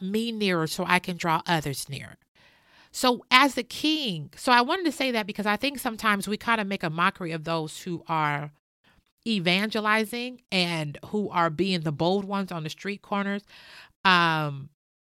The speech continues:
because there's not a full understanding, right? So as the king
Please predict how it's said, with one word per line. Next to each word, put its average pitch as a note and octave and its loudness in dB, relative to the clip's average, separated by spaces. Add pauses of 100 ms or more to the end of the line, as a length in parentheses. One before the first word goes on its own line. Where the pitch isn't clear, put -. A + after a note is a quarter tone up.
(380)
because B3 4
there's A#3+ 0
not A3 0
a G3+ -4
full G#3+ -4
understanding, D3+ -6 (500)
right? F3+ 2 (880)
So A#3+ 2
as A#3 4 (1300)
the G#3+ 6
king D4+ -2